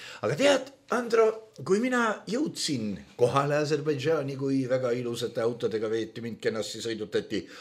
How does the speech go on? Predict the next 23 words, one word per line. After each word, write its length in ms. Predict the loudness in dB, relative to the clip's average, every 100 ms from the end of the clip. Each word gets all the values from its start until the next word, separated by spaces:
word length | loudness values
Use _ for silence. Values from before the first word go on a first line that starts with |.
| -16 2
hotelli 1040 | 2 4 4 6 6 4 2 4 6 6
ja 140 | 4 4
öeldi, 300 | 4 2 0
et 160 | 0 -2
noh, 160 | -4 -2
nüüd 180 | -4 -4
on 80 | -4
vaba 240 | -4 -4 0 0
õhtu, 380 | 0 -4 -2 -2 -4 -16 _ _ _ _ _ -20 -20 -20 -20 -18 -14
siis 300 | -6 -4 2
käitusin 460 | 4 4 2 -4 -2
ma 100 | -2
nii, 140 | -2 0
nagu 220 | 2 4 4 2
ikka 240 | -4 0 0
kuhugi 340 | 2 2 0 0
välisriiki 640 | 2 0 -4 -6 -8 -2
sattudes, 600 | 0 0 -2 -8 -4 -2 0
läksin 540 | -2 -2 -8 -8 0
õue 460 | 4 6 4 2 2
ja 180 | 2 0
hakkasin 560 | -2 -4 -4 -2 -2
liikuma 540 | -2 -2 -4 -2 0